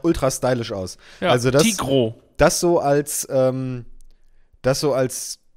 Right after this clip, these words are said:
Speaker 1: nächstes Rapper-Ding.
Speaker 2: Ja.
Speaker 1: Also es gab ja auch mal eine Zeit lang, äh, diese Bärenmützen, die mit so den langen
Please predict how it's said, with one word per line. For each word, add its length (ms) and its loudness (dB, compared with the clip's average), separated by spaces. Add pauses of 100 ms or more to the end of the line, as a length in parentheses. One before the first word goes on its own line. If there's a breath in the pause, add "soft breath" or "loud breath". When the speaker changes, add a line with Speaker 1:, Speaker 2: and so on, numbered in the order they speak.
(420)
Speaker 1:
nächstes 460 -2
Rapper-Ding. 580 2 (600)
Speaker 2:
Ja. 180 -2 (260)
Speaker 1:
Also 180 0
es 100 -2
gab 180 4
ja 80 4
auch 60 0
mal 80 2
eine 120 0
Zeit 300 0
lang, 280 0 (280 loud breath)
äh, 260 4
diese 280 -4
Bärenmützen, 920 0
die 80 -4
mit 160 -4
so 100 -4
den 180 -2
langen 520 -4